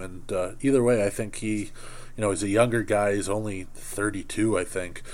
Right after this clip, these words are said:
So I think, uh, it's an, as, as, uh, Blake was saying, you know, a, a younger guy fits in well with the rest of the, of the Fleck type staff, and, uh, I think, uh, yeah, you know, this is, this is a pretty good hire going forward.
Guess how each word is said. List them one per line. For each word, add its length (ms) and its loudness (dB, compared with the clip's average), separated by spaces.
So 340 4
I 80 4
think, 380 -4
uh, 60 0
it's 240 -2
an, 160 -8
as, 420 2
as, 500 -6
uh, 260 -2
Blake 220 -2
was 120 -2
saying, 440 0
you 140 -4
know, 320 -2
a, 220 0
a 20 0
younger 340 0
guy 340 2
fits 360 -4
in 160 -2
well 240 0
with 160 -4
the 100 -2
rest 340 -2
of 100 -6
the, 280 -2
of 140 -4
the 80 -4
Fleck 320 -4
type 240 -2
staff, 500 0
and, 300 -6
uh, 180 -2
I 120 2
think, 360 -4
uh, 120 2
yeah, 300 2
you 120 -4
know, 180 -4
this 220 -2
is, 280 -4
this 140 -8
is 100 -4
a 60 -6
pretty 200 -4
good 120 -6
hire 400 0
going 220 -2
forward. 420 -4